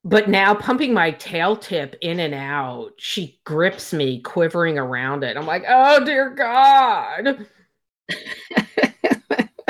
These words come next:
Yeah, but then he ends up, you know, fucking her. She kept her promise. She stayed. She's a well-loved mess by the time <laughs> I rise off of her.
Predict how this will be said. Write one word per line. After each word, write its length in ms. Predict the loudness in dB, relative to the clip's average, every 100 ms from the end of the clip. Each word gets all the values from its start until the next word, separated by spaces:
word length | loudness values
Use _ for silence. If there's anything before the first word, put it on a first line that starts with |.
| -2 _ _ 0
Yeah, 200 | 0 0
but 160 | -2
then 220 | 0 0
he 180 | 2 2
ends 240 | 0 2 4
up, 300 | 4 2 -4
you 100 | -6
know, 140 | -6
fucking 460 | -8 -8 -8 -12 -12
her. 480 | -12 -12 -12 -14 _
She 120 | -8
kept 240 | -4 -4 -2
her 80 | -2
promise. 520 | 2 2 2 0 -4
She 160 | -10
stayed. 880 | -16 -10 -4 -2 0 -2 -4 -8 -12 -4
She's 200 | 0 2
a 60 | 2
well-loved 760 | 2 4 4 2 2 0 -4
mess 340 | -2 -2 -2
by 140 | -6 -6
the 120 | -6
time 340 | -4 -2 0 2
<laughs> 20 |
I 300 | 2 2 -4
rise 440 | -2 2 2 0
off 240 | -4 -6 -6
of 140 | -10
her. 580 | -10 -12 -12 -8 -8